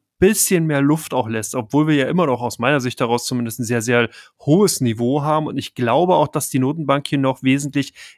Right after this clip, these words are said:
restriktiver beziehungsweise wesentlich vehementer auch vorgehen muss und sich noch we-, mehr Spielraum verschaffen muss.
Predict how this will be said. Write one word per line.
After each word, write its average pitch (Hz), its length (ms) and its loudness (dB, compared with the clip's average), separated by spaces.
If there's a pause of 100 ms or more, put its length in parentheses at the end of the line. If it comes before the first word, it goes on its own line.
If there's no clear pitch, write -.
restriktiver 165 800 0
beziehungsweise 135 720 -4
wesentlich 139 640 -2 (260)
vehementer 151 680 2
auch 139 140 2
vorgehen 143 440 0
muss 139 220 -2
und 131 180 -4
sich - 200 -6
noch 135 220 -6
we-, 123 220 -2
mehr 156 400 0
Spielraum 113 580 -2
verschaffen 131 460 -4
muss. 156 240 0